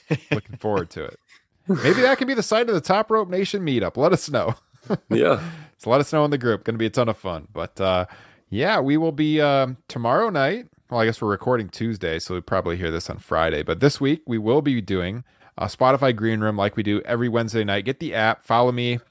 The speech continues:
Speaker 1: Just search Ryan Drosty or at R Drosty. Kyle's at T R P Kyle on the app. Join our live shows every Wednesday night on Spotify Green Room after Dynamite.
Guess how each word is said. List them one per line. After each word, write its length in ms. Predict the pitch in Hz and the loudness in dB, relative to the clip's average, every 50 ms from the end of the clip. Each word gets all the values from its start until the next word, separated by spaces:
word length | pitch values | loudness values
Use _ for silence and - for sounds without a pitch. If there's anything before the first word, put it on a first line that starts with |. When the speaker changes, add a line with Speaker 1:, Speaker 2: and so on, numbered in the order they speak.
| _ _ _ _ _ _ _ - | _ _ _ _ _ _ _ -10
Speaker 1:
Just 200 | - 110 - - | -10 -8 -6 -2
search 260 | - 123 117 - - | 0 0 0 0 2
Ryan 300 | 117 110 107 107 104 98 | 2 2 2 2 0 0
Drosty 500 | 95 101 101 101 101 - - 110 101 92 | 0 2 2 2 2 0 -2 -4 -2 -2
or 120 | 87 85 | -2 -2
at 240 | - - 110 110 - | -2 -2 -2 -2 0
R 180 | - 104 104 101 | 0 0 0 0
Drosty. 500 | 92 98 92 90 90 - - 92 90 85 | 0 0 0 -2 -2 -4 -6 -8 -8 -6
Kyle's 360 | - - 104 101 95 92 - - | -2 0 0 0 0 -2 -4 -4
at 200 | 110 104 - - | -4 -4 -4 -4
T 100 | - 104 | -4 -2
R 100 | 95 92 | -2 -2
P 140 | - 107 | -4 -6
Kyle 320 | - - 107 95 95 95 95 | -6 -2 0 2 2 2 0
on 160 | - 101 98 | 0 -4 -6
the 120 | 95 - | -6 -4
app. 260 | - 110 107 104 - - | -2 0 0 0 -2 -2
Join 260 | 107 - 131 135 131 | 0 0 2 2 2
our 60 | 117 | 0
live 280 | 107 104 101 101 98 90 | 0 2 2 0 0 -2
shows 280 | - - 101 95 92 | -2 -4 -2 0 0
every 240 | 107 104 110 107 101 | -2 0 0 -2 -2
Wednesday 600 | 92 90 101 110 120 123 110 110 98 113 107 104 | -2 -2 -2 -2 -2 -2 -4 -6 -4 -4 -4 -4
night 280 | 95 95 92 95 98 - | -2 -4 -2 -4 -4 -6
on 120 | - 69 87 | -8 -16 -18
Spotify 580 | - - - 127 127 120 110 - - 104 95 | -14 -6 0 2 2 2 2 0 -2 -2 -2
Green 240 | 87 95 95 95 92 | -2 -2 -4 -2 -2
Room 220 | 92 92 92 90 90 | -2 -2 -2 -2 -4
after 240 | 90 87 - - | -4 -6 -6 -8
Dynamite. 580 | 87 85 120 127 139 143 135 131 131 127 123 - | -6 -2 0 2 2 2 2 2 2 0 0 -2